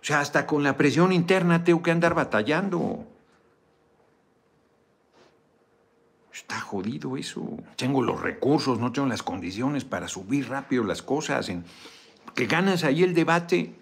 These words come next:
y luego lo que se llama el posdebate, ellos se posicionan con los medios, todo. Nosotros un día después va subiendo una cosa.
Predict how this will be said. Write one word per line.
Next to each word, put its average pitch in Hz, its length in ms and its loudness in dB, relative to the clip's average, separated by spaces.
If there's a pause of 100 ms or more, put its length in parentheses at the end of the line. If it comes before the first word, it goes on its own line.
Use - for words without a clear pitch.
y 117 100 0
luego 160 260 2
lo 139 100 2
que - 80 -2
se 143 60 2
llama - 140 0
el - 80 -2
posdebate, 131 640 2
ellos 160 200 -2
se 131 100 2
posicionan 127 680 0
con 117 180 2
los 107 120 0
medios, 143 380 0
todo. 160 320 2 (840)
Nosotros 160 280 -4
un 165 200 4
día 156 200 0
después 139 500 -2
va 135 80 2
subiendo 127 480 -2
una 120 260 -4
cosa. - 420 -8